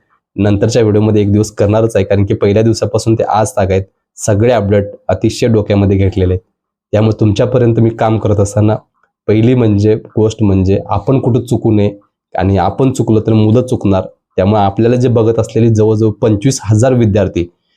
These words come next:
महाराष्ट्रातले आपल्यावर विश्वास ठेवून आहेत. त्यामुळं एक एक व्हिडिओ बनवत असताना, एक एक शब्द टाकत असताना त्याच्यावरती विचारपूर्वक गोष्टी विचार करूनच तुमच्यापर्यंत पोहोच केलेल्या असतात. त्यामुळे एक विनंती करतोय, प्रामाणिकपणे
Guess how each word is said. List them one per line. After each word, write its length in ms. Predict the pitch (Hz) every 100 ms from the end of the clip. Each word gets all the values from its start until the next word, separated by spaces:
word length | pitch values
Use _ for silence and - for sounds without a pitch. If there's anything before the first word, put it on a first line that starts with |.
| _ _ -
महाराष्ट्रातले 720 | 92 107 98 95 - 82 82 -
आपल्यावर 340 | 98 - 107 104
विश्वास 400 | 98 95 123 117
ठेवून 220 | 117 113
आहेत. 120 | 117 117
त्यामुळं 340 | 101 98 95 - _ _ _ _ -
एक 260 | 101 117 131
एक 100 | 127
व्हिडिओ 240 | 110 110
बनवत 240 | 107 101
असताना, 300 | 104 - 117
एक 240 | 131 160 139
एक 120 | 123
शब्द 240 | - 113
टाकत 380 | 131 113 - -
असताना 340 | 101 - 120 151
त्याच्यावरती 640 | 120 113 107 101 95 101
विचारपूर्वक 800 | 101 101 110 107 113 110 131 127
गोष्टी 380 | 117 104 - 87 - _ _ _ _ _ _ -
विचार 300 | 95 117 117
करूनच 460 | - 101 110 -
तुमच्यापर्यंत 460 | 110 101 98 98 95
पोहोच 360 | 104 - 92 -
केलेल्या 260 | 87 85 85
असतात. 220 | - 85 - _ _ _ -
त्यामुळे 240 | 101 110
एक 60 | 101
विनंती 320 | 101 113 117
करतोय, 320 | 117 104 101 104 - _ _ _ _ _ _ _ _ -
प्रामाणिकपणे 680 | 101 120 127 - 113 117